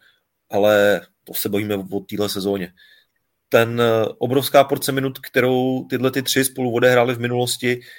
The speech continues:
si myslím, že, eh, těch jedenáct minut v podstatě úplně zastiňuje a myslím si, že všichni tři jsou tak zkušený na to, že to nebude mít žádný vliv, protože, eh, Draymond, eh, specificky o, eh, Karim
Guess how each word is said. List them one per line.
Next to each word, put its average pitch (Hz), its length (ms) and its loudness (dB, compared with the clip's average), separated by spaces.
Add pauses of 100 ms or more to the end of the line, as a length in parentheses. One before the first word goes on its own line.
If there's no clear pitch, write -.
(140)
si - 120 -8
myslím, 120 320 -6
že, 123 120 2
eh, 123 340 6 (920)
těch 131 220 -2
jedenáct 127 340 0
minut 127 260 -6 (240)
v - 100 -20
podstatě - 380 -2
úplně 123 260 -4
zastiňuje 120 480 0
a 117 40 0
myslím 117 260 -6
si, 120 120 -6
že 120 160 2 (680)
všichni 135 340 -6
tři 131 160 -4
jsou 131 180 0
tak 127 140 -6
zkušený 127 380 -4
na 123 80 2
to, 120 140 -4
že 117 100 0
to 131 120 -2
nebude 120 280 -2
mít 127 140 -6
žádný 120 260 2
vliv, 110 220 0
protože, 117 400 -2
eh, 110 600 0
Draymond, 117 540 2
eh, 120 240 -12 (100)
specificky 120 840 -2
o, 120 300 6 (440)
eh, 113 220 4
Karim 123 520 2